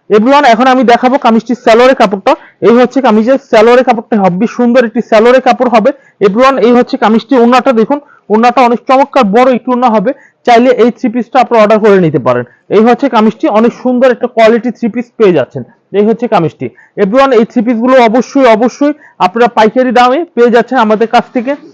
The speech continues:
এখন আমি আরেকটি ডিজাইন দেখাবো রাঙ্গুলি ডিজিটাল থ্রি পিসের মধ্যে। এই ডিজাইনটি একটু দেখে নিন, এই ডিজাইনটা অনেক সুন্দর একটি ডিজাইন হবে। এই হচ্ছে কামিজটি, অনেক চমৎকার একটি ডিজাইন হবে। দেখুন, চাইলে এই ডিজাইনটা আপনারা অর্ডার করতে পারেন। এই হচ্ছে কামিজটি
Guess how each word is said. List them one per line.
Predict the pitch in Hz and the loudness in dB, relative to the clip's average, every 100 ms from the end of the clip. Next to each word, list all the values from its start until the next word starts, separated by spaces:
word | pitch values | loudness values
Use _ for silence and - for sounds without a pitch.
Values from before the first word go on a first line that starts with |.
| _ | _
এখন | 170 190 254 | -4 -2 -2
আমি | 247 | 0
আরেকটি | 247 247 - | 0 0 -2
ডিজাইন | 226 220 262 240 | -2 0 0 0
দেখাবো | 226 220 233 - _ - | 0 0 -2 -4 _ -2
রাঙ্গুলি | 208 226 240 240 | 0 2 2 0
ডিজিটাল | 185 214 269 262 | 0 -2 0 0
থ্রি | 254 240 | 0 -2
পিসের | 208 233 240 | -2 -2 0
মধ্যে। | 220 180 285 - _ | 0 0 -4 -6 _
এই | - 220 | 0 2
ডিজাইনটি | 233 247 233 | 2 0 0
একটু | 226 233 | -2 0
দেখে | 208 - | 0 0
নিন, | 220 330 _ _ | -2 -4 _ _
এই | - | -4
ডিজাইনটা | 196 233 240 240 | -2 -2 0 0
অনেক | 226 - | -2 -4
সুন্দর | 226 254 277 | -6 -2 -2
একটি | 247 240 | 0 -2
ডিজাইন | 214 202 240 | 0 2 0
হবে। | 196 170 123 - _ | 0 -2 -6 -12 _
এই | - 202 | -4 0
হচ্ছে | 233 233 269 | 0 -2 -4
কামিজটি, | 233 226 - 302 381 _ - | 0 -2 -2 -6 -6 _ -6
অনেক | 214 262 | -4 -2
চমৎকার | - 240 240 247 | -2 -2 -2 -2
একটি | 233 226 | 0 -2
ডিজাইন | 190 214 233 | -2 -2 0
হবে। | 208 220 | -2 0
দেখুন, | 202 226 311 - _ _ | -2 -2 -8 -12 _ _
চাইলে | 208 233 | 0 2
এই | 240 208 | 2 0
ডিজাইনটা | 208 247 226 | 0 -2 0
আপনারা | 202 214 | 0 2
অর্ডার | 202 | 0
করতে | 202 165 139 | -2 -4 -2
পারেন। | 139 190 | -2 0
এই | |
হচ্ছে | 220 254 277 | 0 -2 -4
কামিজটি | 262 208 208 269 | -4 -4 -4 -6